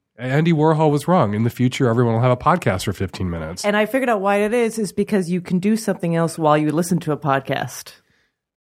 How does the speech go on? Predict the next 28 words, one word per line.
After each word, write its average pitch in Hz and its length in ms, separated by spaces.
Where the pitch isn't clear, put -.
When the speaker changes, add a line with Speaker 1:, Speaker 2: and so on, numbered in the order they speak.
Speaker 1:
So 165 240
that 147 140
means 156 220
that 156 100
people 156 220
can 143 140
be 139 80
efficient. - 460
Speaker 2:
That's 113 180
right. 101 180
You 120 140
do. 131 140
You 120 200
can 123 140
walk 120 200
around. 147 480
You 110 80
can 104 340
plug 110 280
in. 139 400
You 113 60
can 101 60
go 98 100
to 98 60
the 104 100
gym. 143 480
You 110 60
can 95 340